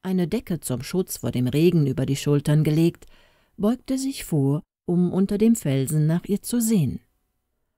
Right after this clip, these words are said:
Einen Augenblick starrte sie betroffen in das bärtige Gesicht. Dann sprang sie mit einem Freudenruf in die Höhe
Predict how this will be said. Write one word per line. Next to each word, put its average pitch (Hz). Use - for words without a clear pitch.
Einen 226
Augenblick 202
starrte 139
sie 165
betroffen 170
in 127
das 120
bärtige 139
Gesicht. 160
Dann 262
sprang 165
sie 175
mit 156
einem 123
Freudenruf 147
in 185
die 202
Höhe 190